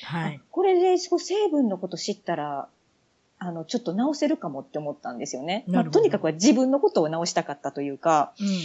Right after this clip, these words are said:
Speaker 2: それで、あの、そのコースを、まあ、受講したのがきっかけで、
Speaker 1: うん。
Speaker 2: それで、まあ、それから、こう、自分でスキンケアの、その、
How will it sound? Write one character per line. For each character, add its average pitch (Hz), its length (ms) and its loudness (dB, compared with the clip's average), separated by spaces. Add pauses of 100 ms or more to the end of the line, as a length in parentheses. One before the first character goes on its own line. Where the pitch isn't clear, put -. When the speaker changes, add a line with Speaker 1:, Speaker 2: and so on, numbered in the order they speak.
(160)
Speaker 2:
そ - 160 0
れ 339 80 6
で、 339 340 2
あ 254 80 4
の、 247 120 2
そ 262 100 -2
の 254 180 0
コ 240 260 0
ー - 20 2
ス 214 160 -4
を、 285 180 2
ま 190 140 0
あ、 - 20 2
受 156 160 -2
講 170 480 -2
し - 80 -8
た 190 120 0
の 151 120 -2
が 139 100 -8
き - 240 -14
っ - 40 -20
か 139 100 -12
け 165 160 -6
で、 254 380 4 (320)
Speaker 1:
う - 20 -10
ん。 147 60 -10
Speaker 2:
そ 143 80 -2
れ 349 80 2
で、 330 240 8
ま 294 140 4
あ、 - 20 4
そ 302 120 2
れ 285 120 4
か 311 160 6
ら、 277 220 6
こ - 260 2
う、 - 20 8
自 185 140 2
分 202 180 4
で 208 100 6
ス 233 120 0
キ 254 100 2
ン 254 100 4
ケ 247 160 6
ア 175 100 4
の、 139 200 -4
そ 156 140 -8
の、 143 200 -6